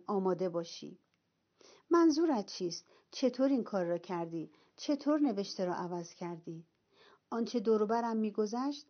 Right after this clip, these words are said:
کاملاً گیجم کرده بود و اشتیاق چندانی نداشتم آنجا بمانم تا از چند و چون اوضاع باخبر شوم.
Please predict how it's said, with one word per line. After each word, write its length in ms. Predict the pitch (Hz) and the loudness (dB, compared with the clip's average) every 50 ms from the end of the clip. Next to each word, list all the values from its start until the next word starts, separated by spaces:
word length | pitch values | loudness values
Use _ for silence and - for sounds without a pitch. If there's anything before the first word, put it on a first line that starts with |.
| _ _ _ _ - | _ _ _ _ -18
کاملاً 640 | - - 247 233 226 226 220 220 240 269 254 233 202 | -8 -4 -2 0 2 2 2 2 0 0 0 0 -2
گیجم 360 | 185 196 170 - 180 170 170 | -2 -6 -6 -4 -4 -4 -6
کرده 380 | 165 - 180 170 165 170 180 185 | -6 -8 -8 -8 -8 -8 -8 -10
بود 320 | 180 180 185 180 175 _ - _ _ _ _ _ _ - | -10 -12 -16 -18 -18 _ -20 _ _ _ _ _ _ -2
و 100 | 202 185 - | -2 -2 0
اشتیاق 560 | 196 202 - - - - 208 202 220 220 254 | -2 -4 -6 -6 -4 -2 0 0 0 0 -2
چندانی 580 | 247 - - 233 220 208 202 190 226 233 247 240 | -6 -6 -4 -2 -2 -2 0 0 0 0 0 0
نداشتم 580 | 233 247 247 233 226 196 - - - 180 180 | 0 -2 -2 -2 -4 -6 -6 -6 -4 -4 -2
آنجا 260 | 180 175 175 170 175 | -2 -2 -2 -2 -2
بمانم 520 | 165 170 175 175 175 170 170 170 170 170 - _ _ _ _ _ - _ _ - | -2 -2 -2 -2 -2 -4 -4 -6 -8 -10 -16 _ _ _ _ _ -20 _ _ -8
تا 160 | - 214 185 | -4 -4 -4
از 220 | - - 185 180 | -4 -4 -8 -8
چند 340 | - - 214 196 185 185 175 | -8 -4 -2 0 0 0 -2
و 60 | 185 | -4
چون 280 | 180 - - 214 196 190 | -8 -8 -6 -4 -2 -2
اوضاع 460 | 190 160 185 185 175 165 180 185 170 | -2 -2 -2 -2 -2 -2 -2 -2 -2
باخبر 480 | 175 185 175 - - 185 170 175 170 165 | -2 -4 -4 -4 -4 -6 -4 -4 -4 -6
شوم. 480 | 165 - - 165 165 165 170 175 180 | -6 -10 -10 -10 -10 -10 -12 -12 -14